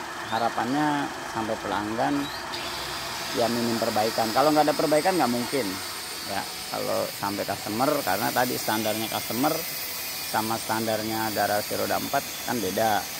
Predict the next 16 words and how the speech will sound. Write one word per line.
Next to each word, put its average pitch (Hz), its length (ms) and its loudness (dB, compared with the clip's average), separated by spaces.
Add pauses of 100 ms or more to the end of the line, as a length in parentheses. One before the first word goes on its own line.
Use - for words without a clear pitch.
(120)
Kita 117 240 -2
bisa 143 320 4
aja 170 240 2
distandarin 110 640 0
misalnya 107 320 -2
baru 104 320 2
semua, 120 320 -2
tapi 104 240 -4
kan 143 120 -2 (600)
dengan 113 320 2
harga 107 320 2
itu 175 480 4 (880)
masuk 110 280 -4
apa 113 280 2
enggak 107 320 2
gitu. 78 200 -8